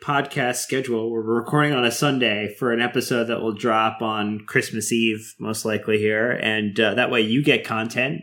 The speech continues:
and we get, uh, a day to celebrate with friends and family. And this is a group of friends, but, you know, we also, uh, you know,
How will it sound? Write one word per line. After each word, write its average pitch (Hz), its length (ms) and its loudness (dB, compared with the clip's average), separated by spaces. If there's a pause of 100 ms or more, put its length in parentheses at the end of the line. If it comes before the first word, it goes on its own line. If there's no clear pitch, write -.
and 117 420 -8
we 117 140 -2
get, 123 340 2
uh, 123 380 0
a 123 100 0
day 127 360 2
to 135 200 -4
celebrate 131 480 -2
with 139 140 -4
friends 135 280 -6
and 135 120 -6
family. 98 340 -2
And 95 240 -4
this 131 180 2
is 127 300 0
a 107 160 4
group 104 240 -2
of 104 160 -4
friends, 120 400 -2
but, 104 320 0 (440)
you 123 100 -2
know, 104 100 2
we 110 160 2
also, 107 480 2
uh, 104 460 0
you 117 120 -2
know, 110 80 -6